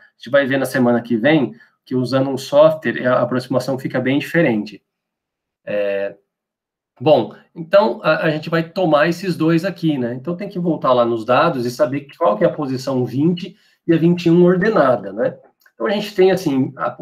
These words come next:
a, a ordenação está por coluna, né? Então, a gente tem um, dois, três, quatro, cinco, seis, sete, oito aqui, né? Então, oito,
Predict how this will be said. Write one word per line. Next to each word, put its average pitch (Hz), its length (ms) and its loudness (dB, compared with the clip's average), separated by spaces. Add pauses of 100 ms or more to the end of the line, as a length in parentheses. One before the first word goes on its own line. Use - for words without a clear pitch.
a, - 420 -8
a 143 60 -4
ordenação 165 560 2
está 180 180 0
por 185 220 0
coluna, 151 640 2
né? 165 240 -4 (440)
Então, 147 140 -2
a 165 40 0
gente 160 200 -2
tem 139 220 -2
um, 165 200 -2
dois, 135 360 -8
três, 127 340 -12
quatro, 135 380 -14
cinco, - 320 -20
seis, - 520 -18
sete, - 360 -12
oito 160 400 4
aqui, 110 260 -8
né? 120 260 -2 (400)
Então, 175 280 2
oito, 180 540 -2